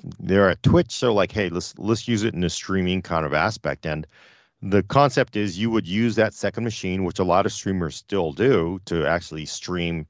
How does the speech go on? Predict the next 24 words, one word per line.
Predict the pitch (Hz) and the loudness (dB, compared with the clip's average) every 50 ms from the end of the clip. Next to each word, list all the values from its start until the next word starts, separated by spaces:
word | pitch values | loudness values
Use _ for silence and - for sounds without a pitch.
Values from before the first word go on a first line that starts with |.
| _ - | _ -8
to | - 80 | -6 -6
the | 73 - | -4 0
internet. | - 131 151 147 143 139 139 - - _ _ _ _ _ _ _ _ _ _ - | 2 4 6 6 6 6 4 2 -2 _ _ _ _ _ _ _ _ _ _ -8
And | 101 104 104 | -4 0 2
then | 101 101 101 | 2 2 4
you | 104 101 | 4 4
would | 101 92 | 4 4
leave | 87 92 101 107 110 110 107 92 | 2 2 4 4 4 4 2 2
your | 87 92 87 85 | 4 2 2 2
graphics | - - 107 101 98 90 95 - - - - | 2 2 2 4 2 2 0 -6 -14 -16 -12
card | - 101 98 90 90 87 - | -4 -2 0 0 0 -2 -4
and | - 87 90 90 90 85 | -8 -8 -6 -6 -4 -4
your | 82 76 | -6 -6
C | - - - 101 92 | -8 -6 -6 -6 -6
P | - - 90 | -4 -2 0
U | 90 85 80 73 | 0 2 0 0
free | - - - 98 92 85 80 | -4 -6 -4 -2 0 0 -2
to | 80 76 | -4 -6
do | - 85 82 80 80 | -4 -2 0 2 4
all | 78 80 78 76 76 | 4 4 4 4 2
of | 65 64 | -2 -4
your | 67 67 | -8 -10
gaming | 65 65 76 73 73 76 71 - - | -8 -6 -4 -2 -2 -2 -4 -4 -6
on. | - - - 90 | -8 -10 -12 -14